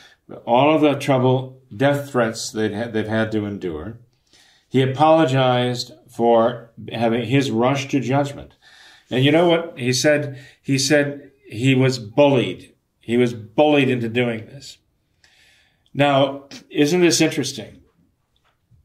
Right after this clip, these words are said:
He was being bullied by the media,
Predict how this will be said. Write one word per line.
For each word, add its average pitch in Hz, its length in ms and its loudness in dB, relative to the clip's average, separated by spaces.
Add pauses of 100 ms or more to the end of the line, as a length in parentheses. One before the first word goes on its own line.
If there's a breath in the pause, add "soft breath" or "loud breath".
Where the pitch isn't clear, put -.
He 123 140 -2
was 131 140 2
being 131 380 2
bullied 165 440 4
by 127 160 2
the 117 120 0
media, 117 680 0